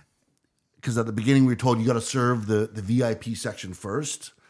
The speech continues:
The sponsors with the V I P section, it was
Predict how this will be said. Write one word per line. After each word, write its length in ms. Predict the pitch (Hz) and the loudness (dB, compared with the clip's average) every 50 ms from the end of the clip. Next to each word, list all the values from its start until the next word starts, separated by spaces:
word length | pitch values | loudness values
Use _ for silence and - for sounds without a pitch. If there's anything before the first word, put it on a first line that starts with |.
| _ _ _ _ _ _ _ _ _ _ _ _ _ _ _ _ _ _ _ _ _ 135 | _ _ _ _ _ _ _ _ _ _ _ _ _ _ _ _ _ _ _ _ _ -12
The 120 | 123 110 | -10 -10
sponsors 520 | - - 127 117 117 123 120 - 139 127 | -8 -4 0 2 2 2 2 0 0 0
with 120 | 117 120 123 | 2 2 2
the 60 | 120 | 2
V 180 | 107 117 120 113 | 2 4 2 2
I 40 | |
P 140 | 107 - 120 | 2 0 0
section, 460 | 110 98 127 117 107 - 139 131 120 | -2 -2 -2 -4 -4 -2 -2 -2 -2
it 20 | 110 | -2
was 180 | 104 95 80 | -4 -4 -6